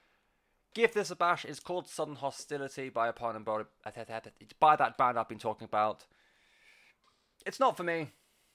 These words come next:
It's absolutely not for me, but it might be for you if you're into the, the sort of things. Parkway Drive, Betraying the Martyr, and Five Finger Death Punch. Last up for this week then, uh,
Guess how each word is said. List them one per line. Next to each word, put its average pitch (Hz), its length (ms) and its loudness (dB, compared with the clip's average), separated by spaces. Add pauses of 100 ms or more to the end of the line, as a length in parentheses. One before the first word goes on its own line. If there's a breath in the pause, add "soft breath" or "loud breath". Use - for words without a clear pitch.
(120)
It's 151 160 -2
absolutely 139 360 2
not 113 160 -4
for - 80 -18
me, 107 240 -8 (300)
but 113 280 -2
it 107 100 -14
might 90 160 -10
be 90 60 -20
for - 120 -20
you 107 260 -10 (160)
if 98 240 -16
you're 98 340 -8
into 107 220 -16
the, 104 200 -8
the 104 80 -12
sort 101 180 -8
of - 60 -16
things. 110 180 -10
Parkway 107 260 -6
Drive, 101 180 -6 (420)
Betraying 117 240 -4
the 98 60 -12
Martyr, 101 400 -4
and 95 300 -10
Five 92 280 -6
Finger 101 200 -14
Death 160 220 -4
Punch. - 340 -10 (1400)
Last 233 340 0
up 180 240 -2 (160)
for 180 440 -2
this 131 260 -8
week 123 220 -10
then, 127 280 -4 (460 soft breath)
uh, 113 260 2